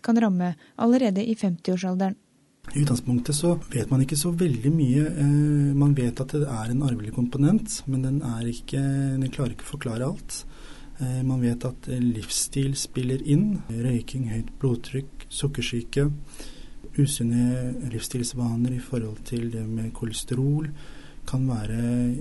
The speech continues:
Speaker 2: gjeldende, men i utgangspunktet så, så blir de som blir rammet av demens i ung alder, er relativt friske fra før. Spreke, unge mennesker.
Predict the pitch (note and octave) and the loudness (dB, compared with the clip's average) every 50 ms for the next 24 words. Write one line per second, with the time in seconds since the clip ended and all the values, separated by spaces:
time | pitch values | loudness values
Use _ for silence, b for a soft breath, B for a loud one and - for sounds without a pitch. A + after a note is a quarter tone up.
0 | C4 C#3+ C#3 C3+ A#2+ A2 A2 A2+ C3+ D#3+ D3 C3 B2 D3 D#3 C#3 C3+ - - - | 2 2 4 4 4 2 2 2 2 2 2 2 2 2 2 2 2 0 -2 -4
1 | - - A#2 G#2 - - C#3+ C#3 - D#3 - - C#4 A#3+ E3+ C#3 B2 - - - | -4 -6 -6 -6 -4 -4 -4 -4 -4 -6 -8 -8 -8 -6 -4 -4 -4 -4 -6 -8
2 | - - - - C3 B2+ A#2+ A2 A#2 B2+ B2+ B2 A#2+ - - B2+ B2+ C3+ C3+ C3+ | -10 -10 -8 -8 -6 -6 -6 -4 -4 -2 -2 -2 -2 -2 -2 -2 -2 0 0 0
3 | A#2+ A2+ A2+ A#2+ A#2+ B2+ B2 A#2+ A#2+ B2 A#2+ A2+ A2+ - - C#3 C3 B2+ C3 A#2 | 0 0 0 -2 -2 -2 -2 0 2 2 2 2 0 -2 -2 0 0 0 0 0
4 | A2 A2 A2+ C3 C#3 D3 D3 - A#2 A2+ C3+ B2+ C3 C#3 - C#4+ - E4 - - | -2 -2 0 0 0 0 0 -2 -6 -6 -4 -4 -4 -4 -6 -6 -8 -10 -8 -6
5 | A2+ G#2+ - C3+ - - C#3+ C#3+ - - - - B2 - B2 A#2+ A#2 - - A2 | -6 -4 -4 -4 -2 0 2 2 2 2 0 -2 -4 -4 -4 -4 -4 -6 -6 -8
6 | A2 - - - - - - D3+ D3 B2+ - - - - C3+ C#3+ - C#3+ B2 A2 | -8 -8 -8 -8 -6 0 2 4 4 4 2 0 -2 -2 -2 0 2 2 2 2
7 | A2 A2+ A#2+ G#2 F2+ - - - - A2 - | 2 2 2 2 0 -2 -6 -4 -4 -4 -2